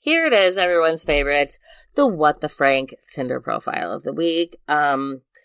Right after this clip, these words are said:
I would like to preface this by saying that the picture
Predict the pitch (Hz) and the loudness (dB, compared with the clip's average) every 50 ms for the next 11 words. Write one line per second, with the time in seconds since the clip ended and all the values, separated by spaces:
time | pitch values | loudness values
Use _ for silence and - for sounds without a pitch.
0 | _ _ _ _ _ _ _ _ _ - 180 196 202 226 220 208 233 247 254 - | _ _ _ _ _ _ _ _ _ 2 4 4 6 4 4 4 4 2 2 0
1 | - 294 - - - 185 170 170 180 160 - - - 147 135 127 127 127 131 - | -4 -10 -8 -2 2 2 2 2 2 -2 -2 -2 -2 0 0 0 0 -2 -4 -6
2 | - - - 151 147 139 135 135 - - 156 147 143 139 139 135 135 135 131 131 | -10 -14 -10 -6 -4 -2 -2 -2 -2 0 2 4 4 4 4 4 4 4 2 0
3 | 131 135 147 - _ _ _ _ _ _ _ _ _ _ _ _ 160 170 170 165 | -2 -6 -12 -14 _ _ _ _ _ _ _ _ _ _ _ _ 2 4 4 4
4 | - - 196 180 - - - - 349 349 - - - 180 156 143 135 135 131 135 | 2 0 -8 -8 -8 -8 -4 -4 -4 -4 -4 -4 0 0 2 2 2 2 0 0
5 | 135 139 165 - | -2 -4 -6 -10